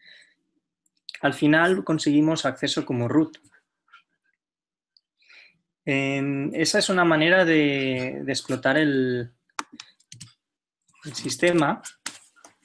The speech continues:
Hay otras maneras, eh, y eso ya depende un poco de la máquina en la, en la que estemos. Em, habrá programas que serán vulnerables, a veces no serán vulnerables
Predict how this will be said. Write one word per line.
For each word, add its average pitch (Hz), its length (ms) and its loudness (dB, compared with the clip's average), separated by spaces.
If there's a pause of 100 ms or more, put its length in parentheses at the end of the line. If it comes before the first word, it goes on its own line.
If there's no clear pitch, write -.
(360)
Hay 143 120 4
otras 165 260 4
maneras, 139 640 0 (720)
eh, 139 540 -4 (100)
y 151 160 2
eso 170 200 2
ya 170 180 4
depende 160 360 4
un 156 120 4
poco 151 280 2
de 143 640 2
la 135 80 0
máquina 151 480 0
en 151 80 0
la, 131 280 -2
en 127 140 -6
la 120 140 0
que 120 100 -8
estemos. 117 600 -8 (1120)
Em, 135 680 -12 (400)
habrá 135 260 2
programas 170 560 4
que 151 140 -6
serán 139 280 0
vulnerables, 185 840 0 (1040)
a 131 80 -2
veces 143 400 -2
no 160 420 -2
serán 156 300 2
vulnerables 180 720 0